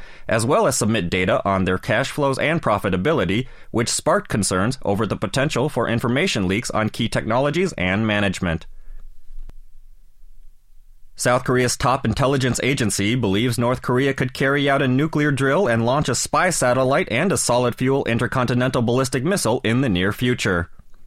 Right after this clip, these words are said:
In a briefing to a parliamentary committee on Tuesday, the National Intelligence Service said a large-scale exercise combining conventional and nuclear assets and an I C B M launch may take place in March or April,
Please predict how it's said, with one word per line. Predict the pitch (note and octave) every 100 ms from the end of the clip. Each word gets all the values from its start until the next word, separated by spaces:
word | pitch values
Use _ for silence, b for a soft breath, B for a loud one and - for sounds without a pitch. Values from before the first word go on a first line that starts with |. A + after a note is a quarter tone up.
| - -
In | - G2+
a |
briefing | F#2+ G#2+ A2 A#2+
to | A#2
a | F#2+
parliamentary | - G#2 G2+ G#2 G#2+
committee | G2 F#2+ G2 G2
on | F#2+ F#2+
Tuesday, | C3 C3 B2 C#3 D#3+ B B B
the | A2
National | A#2+ C3 - B2+
Intelligence | B2 C#3+ C3 B2+ C3
Service | B2 F3 A2 B2 B B
said | - G#2+
a | G2+
large-scale | G#2+ C#3+ D#3+ - D3+ C#3+
exercise | - F#3+ D#3 - F#2 G2+ B2
combining | A2 G#2 G#2 A2+ A#2
conventional | A2+ G2+ B2 C#3+ D#3 D3+
and | B2 F#3+ E3+
nuclear | B2 A#2 F#2+
assets | F#2+ F#2+ A#2 C3 B B B
and | C3+ F#3
an | C#3+
I | A2+
C | A#2+ A2+
B | G#2 G2+ G#2
M | D3
launch | G2+ F#2+ A#2
may | G#2 A2 D#3+
take | - A#2+ A2+
place | - D3+ F#3
in | G#2
March | G2+ F#2+ G2
or | G#2 -
April, | E3+ E3+ G#2